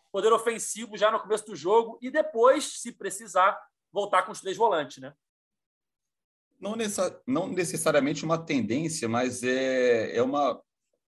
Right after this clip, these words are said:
Speaker 2: é uma mostra de versatilidade que o Fluminense tá,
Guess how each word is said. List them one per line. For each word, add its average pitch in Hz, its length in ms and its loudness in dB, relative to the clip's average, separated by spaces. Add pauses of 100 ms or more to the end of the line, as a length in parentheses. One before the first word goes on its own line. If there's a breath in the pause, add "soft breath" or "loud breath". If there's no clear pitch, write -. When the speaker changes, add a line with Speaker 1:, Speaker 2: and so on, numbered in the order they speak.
Speaker 2:
é 120 60 -2
uma 127 100 -2
mostra 147 300 -2
de 127 120 -4
versatilidade 151 1000 2
que - 100 -12
o 113 40 -12
Fluminense 123 800 -4 (640)
tá, 120 300 2